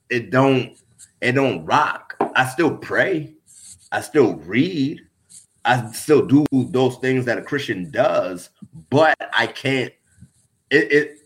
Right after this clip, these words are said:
it's hard for me to vibe because if you invite this politician who's not actively speaking out against what's going on in this country, then I'm looking at you crazy. Like, yo,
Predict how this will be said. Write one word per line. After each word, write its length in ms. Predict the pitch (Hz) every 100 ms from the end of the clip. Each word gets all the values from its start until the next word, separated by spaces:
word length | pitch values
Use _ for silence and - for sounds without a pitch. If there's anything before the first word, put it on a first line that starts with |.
| -
it's 160 | 135
hard 300 | - 135 139
for 120 | 135 123
me 220 | 131 131
to 120 | 117
vibe 680 | 92 135 143 156 120 101 - - - -
because 600 | 120 139 127 117 - - _ _ _
if 220 | 131 127
you 260 | 147 180 -
invite 680 | 127 120 131 135 131 - 98
this 420 | 123 131 127 - _ _
politician 760 | - 139 113 - 151 135 117 - _ _ _ _ _
who's 320 | 131 135 120
not 480 | 95 98 123 135 - _ -
actively 440 | 135 139 131 117
speaking 500 | 120 - 135 139 131 -
out 360 | 107 131 - - - 113
against 560 | 110 - 123 139 -
what's 180 | 117 110
going 300 | - 120 135
on 180 | 131 131
in 80 | 123
this 140 | 120
country, 540 | - 139 185 - 113 - _ _ _ _
then 220 | 139 147
I'm 280 | 127 170 156
looking 280 | 117 156 147
at 200 | 127 127
you 80 | 127
crazy. 640 | - 180 175 127 101 78 - _ _ _ _
Like, 360 | 123 127 107 123
yo, 480 | 170 185 120 90